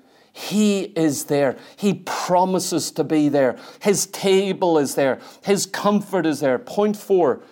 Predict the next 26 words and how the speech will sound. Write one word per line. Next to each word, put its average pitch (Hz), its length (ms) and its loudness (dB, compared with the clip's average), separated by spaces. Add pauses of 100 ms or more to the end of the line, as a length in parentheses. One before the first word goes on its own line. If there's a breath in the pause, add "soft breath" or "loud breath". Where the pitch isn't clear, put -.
(220 loud breath)
his 185 260 0
anointing. 160 920 2 (360 soft breath)
Look 247 220 2
at 202 80 4
him. 127 260 -2 (140)
His 175 180 0
victory, 196 480 0
his 139 180 0
comfort, 214 480 0
his 139 180 -2
table, 208 640 0 (140 loud breath)
his 226 240 2
anointing. 220 840 2 (180 loud breath)
Verse 247 260 2
five, 214 260 0 (220 loud breath)
"Thou 233 280 2
anointest 214 760 0
my 185 280 2
head." 214 300 2 (200 loud breath)
You 240 600 2 (100)
anoint 208 720 2 (100)
my 285 260 2
head 214 540 2
in 202 140 2
that 202 200 2
valley. 208 600 2